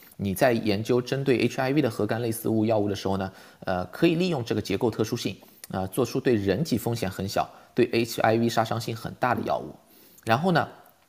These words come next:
有些核苷类似物可能它的那个选择性比较差，呃，它对人体也有伤害，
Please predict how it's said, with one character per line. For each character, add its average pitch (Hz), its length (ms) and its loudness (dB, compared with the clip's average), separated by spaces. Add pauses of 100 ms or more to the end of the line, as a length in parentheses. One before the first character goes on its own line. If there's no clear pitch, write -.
(340)
有 110 160 4
些 160 120 2
核 160 140 0
苷 151 140 4
类 156 100 2
似 147 140 0
物 131 100 4
可 - 160 -4
能 110 100 -2
它 147 160 -2
的 165 120 0
那 170 60 -2
个 156 60 0
选 92 200 -4
择 92 80 -2
性 170 160 0
比 - 80 -2
较 78 120 -2
差， - 280 -2 (320)
呃， 90 520 -4
它 - 120 -4
对 165 180 2
人 101 240 2
体 113 220 2
也 92 80 4
有 92 120 2
伤 87 200 -4
害， - 180 -4